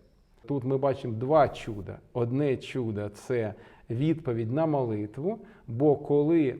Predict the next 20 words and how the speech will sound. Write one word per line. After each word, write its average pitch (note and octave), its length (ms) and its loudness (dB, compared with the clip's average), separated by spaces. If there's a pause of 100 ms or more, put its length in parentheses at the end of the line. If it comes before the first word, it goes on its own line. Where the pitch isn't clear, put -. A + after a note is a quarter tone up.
(180)
архангел C#3+ 840 0
Гавриїл D3 800 0
явився C3 840 -2 (180)
Захарії, A2+ 1000 -2 (180)
майбутньому A2+ 520 -4
батьку G#2 360 -2
Івана G#2 300 -2
Хрестителя, D3+ 720 -6 (480)
і F#3+ 180 4
сказав, F#3 440 6
що - 140 -4
почута G3 420 0
молитва G3+ 560 2
твоя, A2 380 -6
і B2+ 80 0
ось G#3 200 2
твоя G3+ 340 4
дружина G3 480 0
народить, D3 600 0
зачне, D#3 760 -2